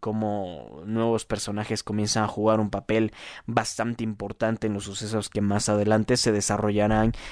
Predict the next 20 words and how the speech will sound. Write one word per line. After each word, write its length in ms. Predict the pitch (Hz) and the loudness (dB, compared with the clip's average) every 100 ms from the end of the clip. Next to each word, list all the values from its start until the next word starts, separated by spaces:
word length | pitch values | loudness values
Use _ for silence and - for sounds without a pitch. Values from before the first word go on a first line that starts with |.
| - | -6
en 160 | - 110 | 2 4
la 100 | 98 | 4
fabulosa 560 | 101 104 104 104 107 101 | 2 2 2 2 2 2
Game 300 | 101 104 98 | 2 0 0
of 160 | - | -4
Thrones. 440 | - 90 76 - - - - - - | -4 -4 -4 -8 -10 -12 -16 -14 0
Eh, 240 | 123 117 | 2 4
pasamos 500 | - 131 147 143 - | 2 0 0 0 0
ahora 400 | 117 123 131 131 | 2 4 4 4
a 240 | - 117 113 | 2 0 0
la 800 | 110 110 110 113 110 110 107 | 0 0 -2 -2 -2 2 2
siguiente 480 | 104 110 123 165 139 | 0 0 0 2 2
locación 560 | 110 104 104 - 120 110 | 2 0 -2 2 4 4
de 60 | |
este 180 | 104 - | 0 -2
episodio, 640 | 104 110 143 135 143 175 - | -2 0 4 4 4 0 0
Más 280 | 110 101 101 | -6 -6 -2
allá 180 | 104 | -2
del 140 | 107 110 | 0 2
muro 460 | 139 151 160 302 | 6 8 6 4